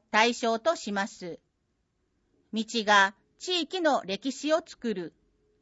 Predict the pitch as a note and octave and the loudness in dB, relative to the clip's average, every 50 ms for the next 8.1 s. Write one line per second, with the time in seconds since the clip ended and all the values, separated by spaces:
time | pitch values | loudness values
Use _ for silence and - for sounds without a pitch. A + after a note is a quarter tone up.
0 | _ _ _ _ _ _ _ _ _ _ _ - - A#3 C#4 F4 F4 F4 - E4+ | _ _ _ _ _ _ _ _ _ _ _ -6 -2 2 4 4 4 2 2 4
1 | E4 D4+ D4 C#4+ - C4+ B3+ A#3+ A#3 A3+ A3+ A#3 - _ _ _ _ _ A#3+ A#3+ | 4 4 4 4 2 0 4 6 6 6 6 4 0 _ _ _ _ _ -8 -6
2 | A#3+ - G#3 G3+ F#3 F3+ - F#3 F3+ A3 A3 G#3+ G#3 G#3 G3+ G3 F#3+ G3 G3+ _ | -6 -4 -4 -4 -4 -6 -6 0 2 4 4 4 2 -2 -2 -2 -2 -4 -6 _
3 | _ _ _ - - - F#4+ G4 D4 D#4+ - - E4+ C#4 C4+ A#3 G#3 D4+ D4+ - | _ _ _ -20 -8 -2 -2 0 0 0 -2 -2 0 0 2 2 4 2 2 2
4 | - D4+ D4+ - D#4 C4 A3 G#3 G#3+ G#3 - A3 G#3+ - A3 G#3 F#3+ F3 F3 F3 | 0 0 0 2 0 0 0 0 -2 -2 -2 -4 -2 0 0 0 0 0 -2 -2
5 | G3+ _ _ _ _ _ _ _ _ _ _ _ G#3+ A#3 D#4+ G4+ - - F4+ F4+ | -4 _ _ _ _ _ _ _ _ _ _ _ 2 4 4 2 2 2 0 0
6 | F4 E4+ - - D#4+ D#4+ D#4 - D#4 C#4 D4 D4 - C#4 - D4 C#4 B3+ B3+ - | 0 -2 -4 -6 -6 -2 0 2 2 2 2 0 -2 -2 0 0 0 0 0 2
7 | - D#4+ D#4+ - - - F#3 F#3+ G3+ G#3+ G#3+ G#3 G3+ G3+ G3+ - - F3+ F3 D3+ | 2 2 2 2 0 -6 -6 -4 -2 -2 -2 -2 -2 -4 -6 -6 -10 -14 -14 -14
8 | - | -16